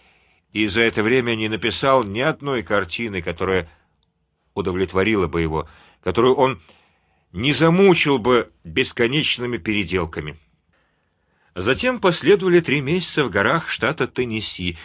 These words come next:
куда они поехали, потому что кто-то рассказал ему про чудодейственный источник в живописной долине, где весна изумительно хороша,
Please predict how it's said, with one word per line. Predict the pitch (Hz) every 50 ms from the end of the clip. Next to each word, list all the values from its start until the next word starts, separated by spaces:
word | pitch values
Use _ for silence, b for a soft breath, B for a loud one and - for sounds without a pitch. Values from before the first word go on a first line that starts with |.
| B B B B
куда | - 104 98 90 98
они | 95 92 95
поехали, | 85 - 90 92 110 139 - - 92 87
потому | 82 90 82 98 101 113 110
что | - - - 101 82 B B B
кто-то | B - - - 143 180 170 - 156 147 135 - -
рассказал | 101 104 117 - - 123 117 104 139 143 147
ему | 117 113 120 135 143 104 B B B B B B B B
про | - 107 117 120 - -
чудодейственный | - - 123 107 113 104 85 143 196 214 202 - - - 165 180 175 175 170 175 175 - 160
источник | 151 - - - 156 143 120 - - 117 107 87 - B B B
в | 98
живописной | 104 127 127 120 117 90 117 107 - - 110 107
долине, | 87 113 117 117 113 101 85 85
где | 78 76 76 95
весна | 98 101 107 - - 139 156 156 151 B B B B
изумительно | 90 87 85 90 98 110 107 - 101 95 92
хороша, | - - 85 82 80 80 - 117 135 139